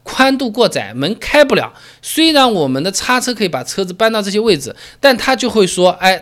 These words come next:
打不开车门，人没办法进到车子里面去，又来找我们的麻烦，很折腾，没意思啊。”第三种呢，就是别人求着我们把属于我们的车位还给我们，我们素质这么好，是不会锁人家去轮胎的，这辈子都不会锁的。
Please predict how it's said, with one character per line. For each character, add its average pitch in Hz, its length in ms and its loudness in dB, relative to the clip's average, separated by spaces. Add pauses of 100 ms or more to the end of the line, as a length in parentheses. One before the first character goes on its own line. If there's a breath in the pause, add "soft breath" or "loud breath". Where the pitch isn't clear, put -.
打 - 160 2
不 175 80 0
开 226 180 4
车 226 220 2
门， 180 260 -2
人 175 160 -2
没 233 120 0
办 240 120 2
法 170 120 0
进 208 100 0
到 214 100 2
车 247 220 2
子 240 120 -4
里 175 60 -2
面 151 160 -2
去， 208 280 -4 (220 loud breath)
又 180 180 4
来 139 120 2
找 147 200 -2
我 135 160 -6
们 104 100 -10
的 175 60 -2
麻 127 180 -4
烦， - 180 -12
很 123 140 -10
折 123 140 -6
腾， 117 180 -12
没 120 160 -12
意 117 160 -10
思 - 260 -8
啊。” 113 220 -8 (480 loud breath)
第 277 100 4
三 294 220 6
种 220 120 2
呢， 220 100 2
就 262 100 -6
是 247 80 -6
别 247 220 -6
人 311 160 -2
求 302 260 2
着 370 100 6
我 208 220 2
们 226 220 2
把 208 320 2
属 170 260 -2
于 196 60 0
我 170 100 2
们 160 80 -6
的 180 60 -4
车 190 200 -2
位 170 100 2
还 156 180 0
给 170 80 0
我 135 100 0
们， 110 180 -10 (400 loud breath)
我 156 160 4
们 208 120 2
素 214 160 -8
质 208 80 -6
这 214 100 -6
么 208 100 0
好， - 580 -2
是 - 120 -2
不 185 140 -4
会 214 100 6
锁 156 180 2
人 160 100 -2
家 185 120 2
去 180 120 -4
轮 160 160 -2
胎 208 160 0
的， 202 180 4 (140)
这 208 100 0
辈 220 240 -6
子 185 100 -8
都 190 100 -4
不 185 100 -8
会 214 100 2
锁 156 180 -4
的。 160 80 0